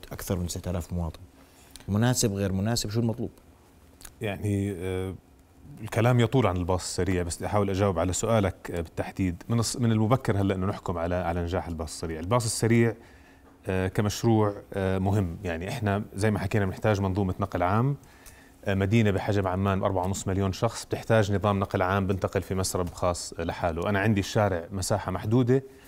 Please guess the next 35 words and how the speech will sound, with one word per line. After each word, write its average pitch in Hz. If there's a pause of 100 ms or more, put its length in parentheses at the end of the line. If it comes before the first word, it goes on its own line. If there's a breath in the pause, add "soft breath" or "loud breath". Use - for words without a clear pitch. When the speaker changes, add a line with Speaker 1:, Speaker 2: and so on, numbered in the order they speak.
(500 loud breath)
Speaker 2:
آه، 95
بمسرب 101
السيارات 101
بقدر 104
أنق-، -
أنقل 113
عدد 92
معين 101
من 98
الأشخاص، 117
مسرب 113
الباص 101
السريع 107
ممكن 104
أنقل 104
إذا 85
استخدمته 107
بطريقة 92
كفؤة 113
بقدر، 95
آه، 90
أنقل، 107
آه، 95
عدد 98
أكبر 101
من 85
الأشخاص. - (500 loud breath)
بس، -
آه، 101
الأثر 131
الباص 101
السريع 101
ونجاح 104
الباص 104
السريع 110